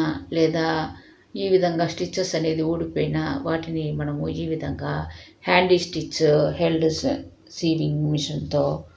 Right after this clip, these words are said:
కుట్టుకోవచ్చండి. చాలా బాగుంది, చూపిస్తున్నాను చూడండి. మనం ఈ విధంగా గొలుసు కుట్టు కుట్టిన దాన్ని మనం థ్రెడ్ అనేది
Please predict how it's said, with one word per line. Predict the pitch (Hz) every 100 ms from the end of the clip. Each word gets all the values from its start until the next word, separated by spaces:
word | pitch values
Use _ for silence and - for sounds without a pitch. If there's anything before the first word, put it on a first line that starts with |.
| -
కుట్టుకోవచ్చండి. | - - - 147 143 - 147 156 269 277 - - _ _ _ _
చాలా | - 156 165
బాగుంది, | 156 151 147 151 156 277 - -
చూపిస్తున్నాను | 180 156 - 165 151 147
చూడండి. | 160 156 175
మనం | 262 208 180
ఈ | 180
విధంగా | 180 180 185 190 170 151 185 - - - -
గొలుసు | 208 214 -
కుట్టు | 247 214 175
కుట్టిన | 170 175 170 165 160
దాన్ని | 165 170 156 175
మనం | 185 160 160
థ్రెడ్ | 165 180 175
అనేది | 170 160 165 190